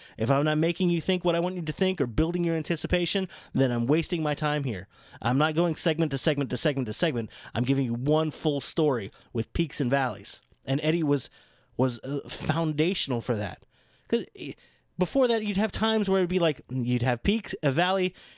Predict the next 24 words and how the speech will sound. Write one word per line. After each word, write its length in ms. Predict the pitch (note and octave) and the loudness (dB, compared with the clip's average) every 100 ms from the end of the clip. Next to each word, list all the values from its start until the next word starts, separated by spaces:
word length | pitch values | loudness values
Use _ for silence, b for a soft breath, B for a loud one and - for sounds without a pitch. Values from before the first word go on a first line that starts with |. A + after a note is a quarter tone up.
| B B B | B B B
All 120 | B2 | 4
right, 200 | F#3 D#3 | 4 4
we're 100 | C3 | 2
gonna 140 | D#3 D#3 | 2 2
rest 220 | F3 - | 0 2
and 100 | D#3+ | 2
reset. 360 | D#3+ D3+ A2 - B B B B B - | 2 0 -2 -8 B B B B B -8
It's 140 | - F3+ | -2 2
almost 240 | A3 G3+ | 2 4
like 160 | G#3 E3+ B B B | 2 0 B B B
matches 380 | D3+ E3+ F3+ E3+ | 2 2 0 -2
could 120 | - | 0
be 200 | D#3 D3 | 2 2
pasted 480 | - - E3+ - D#3 | 0 -2 -2 -2 -2
together 360 | C#3 C#3+ C#3+ A#2 | 2 2 2 0
on 100 | A2+ | -2
a 40 | |
board, 340 | A2 B2 G#2+ F2+ B B B | 0 0 -2 -6 B B B
as 140 | C#3 | 2
if 120 | D#3 | 2
you 160 | D#3 D#3 | 2 2
had 160 | E3 D3 | 2 2
notes, 480 | C#3+ E3+ D#3 - - | 2 2 0 -6 -6
stick, 340 | C3 - G3 | -4 0 0